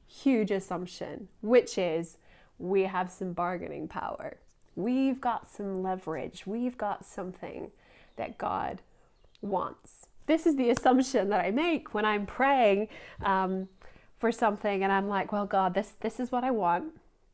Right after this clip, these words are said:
over here. This is what I want. And over here, this, this is, this is what you want." You see this, you see this twenty minutes on a, on a Saturday morning when I'm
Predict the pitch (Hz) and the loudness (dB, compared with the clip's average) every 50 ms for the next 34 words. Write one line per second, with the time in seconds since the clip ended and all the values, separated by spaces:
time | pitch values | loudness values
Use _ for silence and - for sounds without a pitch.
0 | _ _ _ _ - - - 220 233 202 196 196 196 170 160 151 208 - 226 220 | _ _ _ _ -20 -12 -6 -4 -2 -2 -2 -2 -2 -2 -2 -2 -2 -2 -2 -2
1 | 208 208 190 190 185 170 170 165 - - 202 233 285 311 294 254 233 - 311 285 | -2 -2 -2 -2 -2 -2 -2 -2 -4 -4 -4 -2 -2 -2 -2 -4 -4 -2 -2 -2
2 | 226 - 160 - - - 285 302 - - - 311 339 - - 294 240 220 - - | -2 -2 -4 -4 -4 -4 -4 -4 -4 -6 -8 -8 -8 -4 -4 -4 -4 -4 -6 -10
3 | - - - - - - _ - 330 - - 359 - - - 226 - 208 214 226 | -16 -20 -20 -20 -20 -4 _ 0 0 2 2 0 2 2 2 0 2 2 2 0
4 | 254 240 214 196 - - - 214 214 - - 311 294 294 294 269 247 - - - | 2 2 2 0 0 0 -2 -6 -6 -6 -4 -4 -2 -2 -2 -4 -4 -6 -12 -18
5 | - - - - - - - - - - _ - - 233 - 320 330 349 311 - | -20 -20 -20 -20 -20 -20 -20 -20 -20 -20 _ -8 -6 -4 -2 -2 -2 -2 -4 -8
6 | - - 277 247 240 220 208 214 190 - - - - - - 185 190 185 180 175 | -8 -6 -4 -2 -2 -2 -2 -2 -4 -4 -6 -8 -12 -12 -10 -8 -6 -4 -4 -6
7 | - - - 185 185 185 180 - - 185 175 185 180 180 180 185 175 175 170 147 | -6 -8 -8 -6 -6 -6 -6 -6 -6 -4 -4 -4 -4 -6 -6 -6 -6 -8 -8 -8
8 | 101 - - - 170 147 170 180 | -10 -10 -8 -8 -6 -6 -6 -8